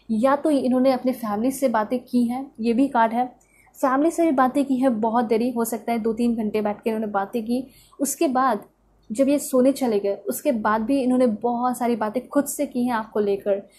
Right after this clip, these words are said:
तो मुझे ऐसा लग रहा है कि कुछ ना कुछ प्लानिंग चल रही है इनके मन में। देखते हैं और क्या फीलिंग हो सकती है इस पर्सन की।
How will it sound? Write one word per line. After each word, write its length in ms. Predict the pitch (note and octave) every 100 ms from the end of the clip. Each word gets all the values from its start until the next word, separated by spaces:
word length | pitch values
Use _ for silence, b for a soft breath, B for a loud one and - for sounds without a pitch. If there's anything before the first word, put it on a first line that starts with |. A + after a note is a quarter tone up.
| b
तो 60 | C#4+
मुझे 240 | C4+ C4+
ऐसा 180 | D4+ D4+
लग 100 | C#4+
रहा 80 | C4+
है 60 | C#4
कि 120 | C#4+
कुछ 220 | C4 C4
ना 80 | C4+
कुछ 160 | C#4+
प्लानिंग 340 | - A3+ A3 B3
चल 200 | - G#3+
रही 200 | G#3+ A#3
है 60 |
इनके 160 | A#3 B3
मन 140 | A#3
में। 160 | A3+ B3+ - _ _ _ _ _
देखते 260 | C4+ D4+ F4
हैं 180 | D#4+ D#4+ - -
और 160 | - A3
क्या 140 | A#3+
फीलिंग 320 | C4+ C4 B3 A#3
हो 100 | A3
सकती 280 | A3 G#3+
है 40 | A#3
इस 120 | -
पर्सन 300 | A#3 G#3+ A3
की। 240 | G#3+ C#4+